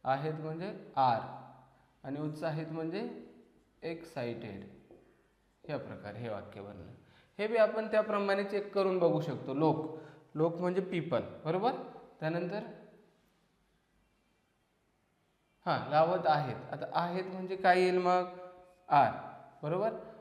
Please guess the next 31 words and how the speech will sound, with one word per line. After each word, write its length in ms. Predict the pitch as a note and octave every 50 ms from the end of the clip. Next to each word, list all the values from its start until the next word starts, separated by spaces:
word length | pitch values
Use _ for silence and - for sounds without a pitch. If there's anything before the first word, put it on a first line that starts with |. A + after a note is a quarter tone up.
| - - -
आणि 220 | C#3 D3+ D#3+ E3
लावणे 320 | E3 D#3 D#3 E3 F3 F3+ F3
क्रियापद 560 | F3 F3+ F3 F3 F3 F3 F3 F3+ F#3 F3+ F3
आहे, 140 | F3+ F3+ F3+
त्याच्यासाठी 500 | F3 E3+ E3+ F3+ E3 F3+ E3+ E3 E3+ E3+
काय 240 | - F3+ F3 F3
वापरलं 400 | F3 E3+ E3 E3+ - F3+ F3 F3
आपण? 320 | E3+ E3+ E3+ - G3+ A3+ B3 - - - - - - - - - _ _ - -
याला 180 | D3 C#3+ D#3+
त 160 | E3+ E3+ E3+
लागलेला 580 | F#3 F#3 F#3 F#3 F3+ F3 E3+ F3 F3 F3+ F3 F3+
आहे, 80 | F3+ F3+
म्हणजे 340 | F3+ F3+ F3 F3 G3+ A#3
क्रियापदाचं 680 | A#3+ - - F#3 E3+ E3 E3 E3 E3 E3+ E3+ F3+ F3 G3+
आयएनजी 400 | F#3 D#3+ D3 D3+ D3 C3 B2+ B2
रूप. 120 | A#2 A2+ G#2 G#2+
मग 80 | C#3+ C#3+
सेटअपचं 600 | - - D#3+ D3 D3 - E3+ D#3+ D#3+ E3 F#3+ F#3
सेटिंग 460 | - - E3+ D3 - D#3+ D#3 D3 C#3
अप 260 | B2+ B2 B2 - -
केलं. 220 | B2+ A#2 G#2+ G2+ - - - - - - - _ _ -
मग 120 | C#3+ D3+
दुक-, 340 | D3+ D3+ D#3 D3+ E3 D#3 C#3+
वेगवेगळी 480 | E3 F#3 F#3+ F#3+ G3 F#3+ F3+ F#3 F#3
दुकाने 400 | F3+ F3 E3+ F3 - F3+ F3+ F#3
हा 180 | F#3 F3+ G3 F#3 - - -
एकत्रच 560 | F#3 G3+ F#3+ - A3 A3 A3 G3+ G#3 F#3+ F#3
भाग 200 | F3 E3 C3+ A#2+
आहे 100 | A2 A2
हा, 160 | G#2+ G#2+ G2+ - - - - -
म्हणून 400 | C#3 D3+ E3 F3+ F3+ D3+ D#3 E3+